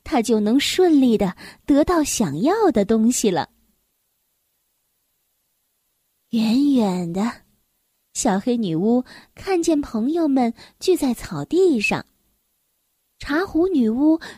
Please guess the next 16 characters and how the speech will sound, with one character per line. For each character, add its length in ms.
正 260
端 260
着 140
魔 240
法 220
瓶， 480
一 220
个 200
个 180
小 240
泡 340
泡 280
从 200
瓶 320
里 160
升 300